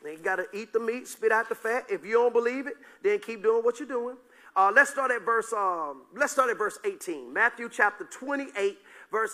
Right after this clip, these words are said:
eighteen. "And Jesus came and said, 'All power is given unto me in heaven and in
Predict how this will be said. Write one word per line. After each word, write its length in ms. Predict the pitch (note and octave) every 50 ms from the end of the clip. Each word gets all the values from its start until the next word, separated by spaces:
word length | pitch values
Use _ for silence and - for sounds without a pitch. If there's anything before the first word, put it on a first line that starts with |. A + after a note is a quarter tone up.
| - -
eighteen. 520 | A3 A3 - - - F3+ D#3 C#3 C3 A#2+ - - - -
"And 160 | A3 A3+ A3+
Jesus 460 | - A#3+ D4+ D#4+ D#4+ C#4 D4+ D4 A#3+
came 380 | - - B3+ A#3+ B3+ B3 B3+ B3+
and 100 | B3+ -
said, 320 | - - A3 G#3+ G#3 G#3 G#3 -
'All 300 | G3+ G#3 A3+ B3+ C#4 C4+
power 560 | C#4 - A#3+ A#3 A#3 A#3 A#3 A#3+ A#3+ B3 B3 B3 - - -
is 180 | G3+ G3 D#3+
given 340 | - - A3 A#3 A3+ B3 A#3+
unto 280 | A#3 B3 C4 - D4 C4+
me 360 | B3 G#3+ G3+ G3 G3 G3 F3 - - _ _
in 440 | - A#3 A#3 A3+ A3 G#3+ G#3 G3 F#3 - - _
heaven 760 | - - B3 C#4 D#4 D#4+ D#4 A#3+ G#3 G#3 G3 G3 G3 G3 F#3+ - - - _ _
and 380 | - A#3 B3 B3+ B3+ B3 B3 A#3+ A#3+
in 140 | A#3+ A#3+ A#3+